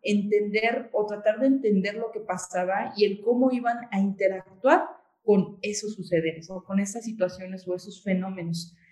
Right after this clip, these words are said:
que ahora, pues, obviamente tenemos una explicación muy diferente. Y ya cuando viene la filosofía, vamos a ver que el pensamiento empieza a cambiar.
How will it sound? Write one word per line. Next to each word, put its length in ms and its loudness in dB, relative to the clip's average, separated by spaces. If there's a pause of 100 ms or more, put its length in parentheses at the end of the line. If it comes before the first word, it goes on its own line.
(120)
que 100 6
ahora, 300 12
pues, 200 -8
obviamente 340 -6
tenemos 440 -6
una 100 -4
explicación 760 -10
muy 300 0
diferente. 580 -8 (220)
Y 160 2
ya 120 4
cuando 220 6
viene 320 -2
la 220 2
filosofía, 640 -4
vamos 360 -2
a 40 -6
ver 200 -2
que 100 -4
el 120 -6
pensamiento 720 -2
empieza 360 0
a 40 -6
cambiar. 320 2